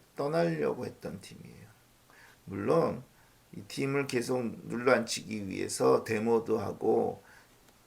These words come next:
세금으로, 어, 경기장을 짓는 것도 동의하고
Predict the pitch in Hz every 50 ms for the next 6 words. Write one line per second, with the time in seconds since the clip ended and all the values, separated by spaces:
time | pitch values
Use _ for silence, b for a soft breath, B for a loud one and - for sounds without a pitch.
0 | _ _ _ - - - 160 156 151 131 139 143 131 120 117 117 113 110 107 101
1 | 110 117 120 117 110 101 - - B B B B B B B B B - 98 101
2 | 101 98 98 98 95 95 92 98 - - - - - - - 127 131 127 117 117
3 | - 120 117 117 113 - - 104 104 104 101 98 101 98 - - - - 107 113
4 | 113 107 110 - 113 120 123 120 117 117 104 101 98 - - 110 113 110 92 85
5 | -